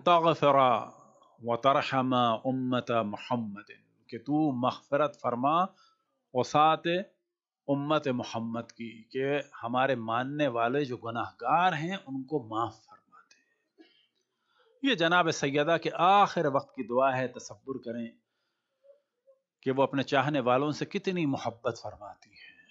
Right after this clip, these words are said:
अजरुकुम अल्लाह। शायद यही इसका जलवा था कि उस गुनाहगार खातून को भी उन्होंने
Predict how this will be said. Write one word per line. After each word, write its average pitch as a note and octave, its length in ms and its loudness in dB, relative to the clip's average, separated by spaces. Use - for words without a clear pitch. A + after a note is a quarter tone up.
अजरुकुम G#2+ 520 -16
अल्लाह। F2 200 -20
शायद C3 360 2
यही C3+ 260 0
इसका C#3 360 -2
जलवा C3+ 360 2
था C3 240 -2
कि - 360 -8
उस A#2+ 120 -4
गुनाहगार B2+ 640 0
खातून G3 680 -2
को C#3+ 120 0
भी C#3+ 100 -4
उन्होंने C#3 420 0